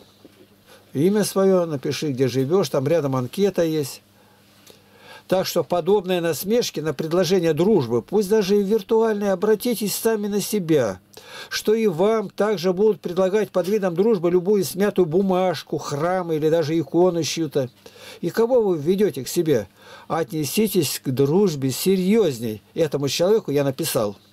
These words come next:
Заходите на наш сайт, показываю форум. Здесь тринадцать тысяч четыреста наших видеороликов, наших.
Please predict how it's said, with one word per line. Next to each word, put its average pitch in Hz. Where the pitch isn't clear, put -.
Заходите 202
на 175
наш 156
сайт, 160
показываю 147
форум. 180
Здесь 175
тринадцать 190
тысяч 196
четыреста 190
наших 165
видеороликов, 160
наших. 139